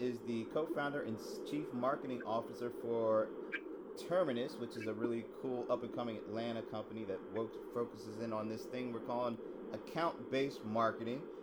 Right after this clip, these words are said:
And he's also the author of the brand new book called Account-Based Marketing for Dummies. Sangram, thank you for joining me today.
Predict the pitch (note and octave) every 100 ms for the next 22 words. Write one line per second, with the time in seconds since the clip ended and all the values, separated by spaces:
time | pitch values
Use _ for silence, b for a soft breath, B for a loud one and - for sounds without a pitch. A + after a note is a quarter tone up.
0 | B - - - C#3+ E3+ C#3 C3 B2 A2+
1 | C3+ C3+ - C3+ C3 B2 A#2 A#2+ A#2 A#2+
2 | A#2+ C#3 D3+ C#3+ C3 A2 B2+ C#3+ C3+ C3
3 | D#3 A#2+ A#2 B2 - C3+ C#3 A2+ A#2 A2
4 | - A#2+ A#2 A#2 A2 G#2+ G#2+ G#2+ G#2+ G#2
5 | - A#2 A2 D#3+ E3 G#2+ E2 - B B
6 | B - - - - - - C#3 C#3+ C#3+
7 | D3 D3+ D3+ D3+ D3+ C#3 D#3 D#3+ D3 B2
8 | A#2 G#2